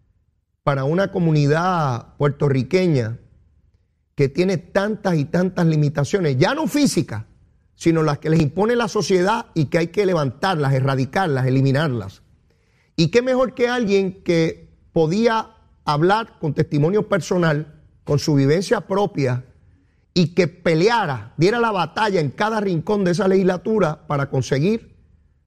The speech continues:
la eliminación o disminución de tantas barreras que hay para tantas condiciones, eh, limitantes a los ciudadanos.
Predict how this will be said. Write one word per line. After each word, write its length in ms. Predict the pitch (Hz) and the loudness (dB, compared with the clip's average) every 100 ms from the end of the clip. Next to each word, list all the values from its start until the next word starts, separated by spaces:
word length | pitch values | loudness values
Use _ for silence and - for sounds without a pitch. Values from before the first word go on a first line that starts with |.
| _ | _
la 180 | 135 135 | -2 0
eliminación 800 | 131 123 123 120 196 220 226 226 - | 0 0 0 0 0 0 0 -6 -6
o 100 | 131 | -2
disminución 640 | 131 131 123 113 - 190 170 | 0 2 2 0 0 0 0
de 220 | 147 131 | -2 -2
tantas 360 | - 196 196 156 | -4 -4 -4 -4
barreras 400 | 151 170 147 - | -2 -2 -2 -2
que 120 | 139 | -2
hay 220 | 127 131 - _ _ _ _ _ _ _ - | -4 -6 -12 _ _ _ _ _ _ _ -6
para 260 | 135 117 | -4 -2
tantas 280 | - 143 147 | -4 -4 -2
condiciones, 680 | - 127 110 139 123 113 104 - _ _ _ _ | -2 -2 -2 -2 -2 -2 -4 -12 _ _ _ _
eh, 140 | 117 110 | 0 0
limitantes 720 | 120 120 131 131 - 117 104 - _ _ _ | 2 0 -2 -4 -4 -8 -8 -12 _ _ _
a 100 | 120 | -4
los 140 | 123 - | -4 -4
ciudadanos. 440 | 123 104 104 - | -6 -6 -8 -12